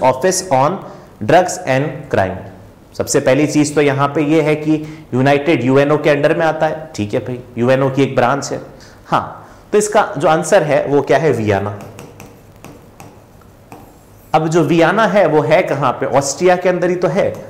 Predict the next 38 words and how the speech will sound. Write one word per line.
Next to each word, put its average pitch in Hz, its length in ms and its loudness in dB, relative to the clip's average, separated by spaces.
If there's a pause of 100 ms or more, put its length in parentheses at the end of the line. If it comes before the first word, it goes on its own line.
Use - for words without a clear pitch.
(180)
Option 143 260 -2
number 139 360 0
ए 127 60 4
हो 123 140 0
गया, 190 200 2 (1040)
बात 110 300 -2
खत्म। 175 320 -2 (680)
अब 156 160 2
देखो 196 260 2
ध्यान 156 300 0
से, 104 240 -4 (360)
अगर 156 200 4
यहाँ 185 260 0
पे 196 120 -2
लिखा 175 300 -2
हुआ 185 120 2
आता 180 180 0
है 214 60 0
ना 254 60 -2
कि 240 220 2
drugs 170 320 2
and 175 180 0
crime 156 320 0
साथ 123 300 0
में, 123 180 -6 (1200)
सीधा 165 200 2
सीधा 170 260 2
कर 139 160 0
देना 147 240 0
ऑस्ट्रिया, 117 480 0 (420)
और 117 100 2
ऑस्ट्रिया 165 480 4
ऑप्शन 165 240 -2
में 180 140 -2
नहीं 175 180 0
मिले 185 260 4
तो 180 140 0
वियना, 120 440 2